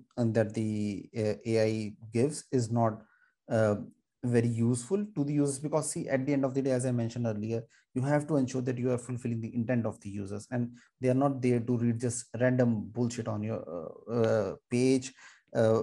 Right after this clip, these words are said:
written by some bot, which does not make sense to them. Otherwise, they'll go back and they won't be coming back to your website. And then, uh, that is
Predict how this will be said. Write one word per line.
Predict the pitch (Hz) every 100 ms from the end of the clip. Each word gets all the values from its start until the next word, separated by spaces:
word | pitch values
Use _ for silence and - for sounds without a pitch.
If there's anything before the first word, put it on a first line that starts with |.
| -
written | 123 113 117
by | 110 104
some | 107 101
bot, | 110 143 156 151 _
which | 131 123 120 -
does | 123 120
not | 117
make | 107 107 -
sense | 113 104
to | -
them. | 104 104 107 -
Otherwise, | 123 123 127 120
they'll | 127 127 127 - _ _ _ _ 135 123
go | 135
back | 123 131 151 -
and | 135
they | 131 139
won't | 127 135 139
be | 139
coming | 131 120 120 117
back | 113 101 -
to |
your | 104
website. | 98 98 - 107
And | 107 107
then, | 113 113 - _ _ _
uh, | 127 110 110
that | 117 117
is | 120